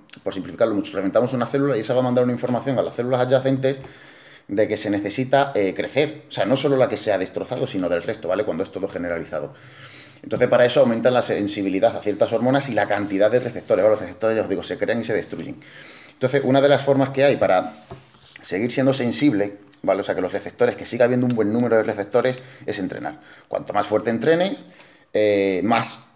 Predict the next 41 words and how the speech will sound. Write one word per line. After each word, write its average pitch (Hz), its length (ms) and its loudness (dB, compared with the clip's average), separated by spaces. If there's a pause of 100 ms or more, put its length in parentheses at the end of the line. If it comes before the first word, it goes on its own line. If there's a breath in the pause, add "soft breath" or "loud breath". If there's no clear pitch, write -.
(140)
obligaremos 110 680 4
al 113 180 2
cuerpo 147 520 2
a 80 200 0
eso, - 180 -12 (880 loud breath)
a 95 160 -2
generar 92 320 0
receptores, 78 520 -6
¿no? 104 220 -2
Y 95 60 -2
luego 98 160 2
también 101 180 0
se 101 100 -2
vuelven 92 140 0
más 95 120 0
sensibles 110 500 -2
a, 92 100 2
lo, 80 400 -2
a, 90 160 2
a, 85 420 -2 (220)
a, 80 180 -8 (540)
a 92 80 -2
los, 87 200 -8
los 95 140 -4
receptores 110 400 -2
de 82 80 -6
ciertas - 420 -4
hormonas, 76 360 -6
¿no? - 180 -8 (1160 loud breath)
También 98 180 0
tenemos 127 160 4
que 131 60 4
tener 127 100 6
en 123 60 2
cuenta 135 280 4
que 117 80 2
a 90 60 4
más 90 180 -4
ejercicio, 101 380 -2
más 110 140 0
cortisol, - 580 -6